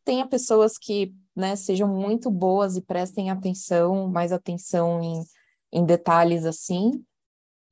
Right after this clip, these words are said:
mas vai, vai ser o grosso, né? Acho que depois, quando você soltar o jogo, se você quiser fazer um playtest com,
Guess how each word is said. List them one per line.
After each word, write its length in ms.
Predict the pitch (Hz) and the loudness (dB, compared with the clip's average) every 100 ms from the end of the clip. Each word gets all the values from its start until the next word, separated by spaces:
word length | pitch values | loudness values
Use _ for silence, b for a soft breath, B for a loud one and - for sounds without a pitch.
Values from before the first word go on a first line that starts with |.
| _ _ _ - | _ _ _ -2
mas 1300 | 180 175 175 175 170 170 165 165 165 - - - - | 2 4 4 4 4 4 4 0 -4 -6 -10 -12 -2
vai, 200 | 175 160 | 4 6
vai 140 | 175 | 6
ser 160 | 170 202 | 6 6
o 60 | 202 | 6
grosso, 360 | 202 185 185 | 8 6 4
né? 100 | 175 | 4
Acho 140 | 175 - | 4 2
que 80 | |
depois, 460 | 180 175 185 196 202 | 0 2 4 4 2
quando 180 | 196 190 | -2 -2
você 220 | 185 185 | -2 -4
soltar 440 | 185 185 190 180 208 | -2 -2 4 4 6
o 100 | 190 | 2
jogo, 560 | 180 185 190 180 175 - | 0 0 0 -2 -2 -6
se 140 | - | -10
você 200 | 180 180 | -8 -6
quiser 220 | 175 185 185 | 0 0 2
fazer 180 | 180 | 4
um 100 | 185 180 | 4 2
playtest 500 | 180 180 180 - 185 | -2 2 0 0 -2
com, 400 | 180 190 196 | 0 0 0